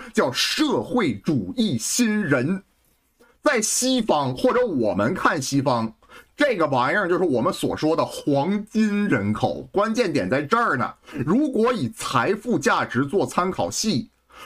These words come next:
从功利主义的角度，工业人口、社会主义新人、黄金人口才是我们想要的，不是一个你普通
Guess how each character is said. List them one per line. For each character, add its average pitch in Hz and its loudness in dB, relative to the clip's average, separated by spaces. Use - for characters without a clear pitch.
从 214 0
功 262 2
利 240 0
主 117 -2
义 180 0
的 160 2
角 113 -2
度， 180 0
工 269 2
业 269 2
人 135 2
口、 82 -2
社 269 2
会 202 2
主 98 -2
义 156 -2
新 196 0
人、 147 0
黄 214 0
金 254 0
人 156 0
口 92 -2
才 147 0
是 185 0
我 98 0
们 98 0
想 127 0
要 143 0
的， - -4
不 180 2
是 254 0
一 180 0
个 180 2
你 160 2
普 - -4
通 156 -2